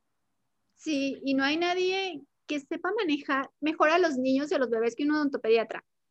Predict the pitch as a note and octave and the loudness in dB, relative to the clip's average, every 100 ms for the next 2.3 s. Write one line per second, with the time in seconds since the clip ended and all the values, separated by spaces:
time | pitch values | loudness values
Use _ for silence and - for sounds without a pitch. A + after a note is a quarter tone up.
0 | _ - A#3+ A#3+ C4 C4 C#4+ D4+ - D4+ | _ -2 0 2 2 2 0 -2 -2 0
1 | D#4 E4+ F4+ E4+ C#4+ B3 - D4+ - D#4+ | 2 2 2 0 -2 -2 -2 -4 -2 -2
2 | E4+ F4+ | 0 -2